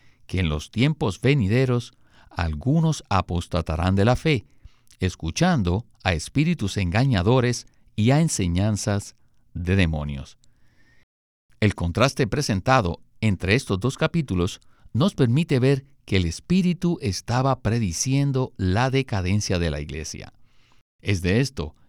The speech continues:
y mucho más que estaremos compartiendo en el Estudio Vida de Timoteo de esta ocasión.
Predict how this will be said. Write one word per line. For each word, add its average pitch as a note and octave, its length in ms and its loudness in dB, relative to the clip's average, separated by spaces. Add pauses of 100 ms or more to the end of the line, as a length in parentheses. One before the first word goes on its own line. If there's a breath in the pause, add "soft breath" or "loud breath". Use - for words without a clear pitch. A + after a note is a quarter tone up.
(140)
y E2+ 100 -4
mucho C#3 280 -2
más C#3 340 0 (500)
que C#3+ 120 -2
estaremos D3+ 460 -2
compartiendo B2+ 760 0
en A2+ 160 0
el G2 80 2
Estudio D#3+ 460 0
Vida D#3 180 0
de G2+ 140 -2
Timoteo A#2+ 680 -2 (100)
de F2+ 240 0
esta F#2 200 -2
ocasión. C2+ 540 -10